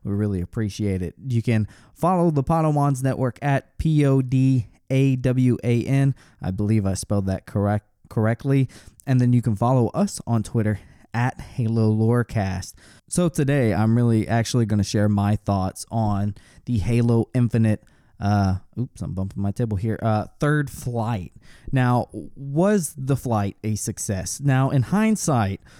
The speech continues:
playing the Vanguard, uh, beta and playing the Battlefield twenty forty-two beta, because that was this most recent weekend, and I wanted to wait until after the fact to kinda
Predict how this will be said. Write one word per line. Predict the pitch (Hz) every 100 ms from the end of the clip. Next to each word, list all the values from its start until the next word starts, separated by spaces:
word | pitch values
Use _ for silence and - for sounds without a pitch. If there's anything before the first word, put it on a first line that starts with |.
| - -
playing | - 156 156 131
the | 117
Vanguard, | 123 123 123 120 110 98 95 95
uh, | - 101 92
beta | 95 104 101 92 90
and | 98
playing | 92 117 110 107
the | 98
Battlefield | 98 101 - 98 90
twenty | - 95 92
forty-two | - 104 87 - 113 101
beta, | 98 95 95
because | 95 - 90
that | 92 -
was | 90
this | 90 -
most | 104 90 -
recent | 92 - 90 - - - -
weekend, | 156 151 139
and | 127 117
I | 107
wanted | 113 110
to | 104
wait | 107 104
until | - 104 98
after | 117 139 127
the | 101
fact | 107 92 85 -
to |
kinda | 104 104 92